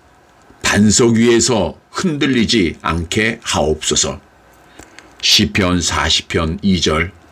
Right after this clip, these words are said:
"나를 기가 막힐 웅덩이와 수렁에서 끌어올리시고 내 발을 반석 위에 두사 내 걸음을 견고하게 하셨도다." 사랑하는 아들의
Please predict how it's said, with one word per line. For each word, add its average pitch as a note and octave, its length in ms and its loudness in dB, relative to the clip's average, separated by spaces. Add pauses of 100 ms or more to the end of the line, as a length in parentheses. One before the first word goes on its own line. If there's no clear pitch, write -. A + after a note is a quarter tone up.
(800)
"나를 G2+ 340 2
기가 A2 400 0
막힐 A2 640 0
웅덩이와 F#2+ 840 0 (240)
수렁에서 F2+ 880 0
끌어올리시고 A#2 1160 2 (680)
내 F2+ 280 2
발을 E2 460 0
반석 D#2+ 600 -2
위에 G#2+ 340 2
두사 D#2 480 -4 (640)
내 G2+ 280 4
걸음을 G#2+ 600 2
견고하게 G#2 960 0
하셨도다." D2 720 -2 (1160)
사랑하는 F#2+ 580 0
아들의 E2+ 540 -2